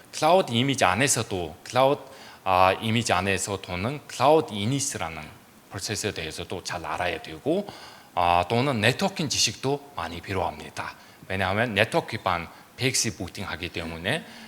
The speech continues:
네트워킹 지식이 또 많이 필요하고 실제 씨에스피 환경에서 베어메탈 서비스를 제공하거나 아니면 베어메탈 서버 기반으로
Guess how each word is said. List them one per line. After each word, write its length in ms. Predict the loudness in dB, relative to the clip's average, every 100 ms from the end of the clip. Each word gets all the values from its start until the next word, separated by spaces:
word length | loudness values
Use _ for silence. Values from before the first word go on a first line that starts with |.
| -2
네트워킹 460 | -2 0 -4 -4 -4
지식이 360 | -2 -2 -4
또 120 | -8
많이 260 | -8 -8 -8
필요하고 720 | -10 -8 -6 -6 -4 -4 -4 -14 -14
실제 420 | -8 -6 0 2 4
씨에스피 440 | 4 4 4 4
환경에서 640 | 4 4 4 0 0 -4
베어메탈 420 | -2 -2 -2 -6 -6
서비스를 580 | -6 -8 -8 -12 -12 -14 -20 -14
제공하거나 840 | -8 -6 -4 -4 -6 -4 0 0 0
아니면 440 | -4 -2 0 -2 0
베어메탈 440 | 2 2 0 -2
서버 300 | -2 -4 -4
기반으로 560 | -6 -6 -6 -2 -2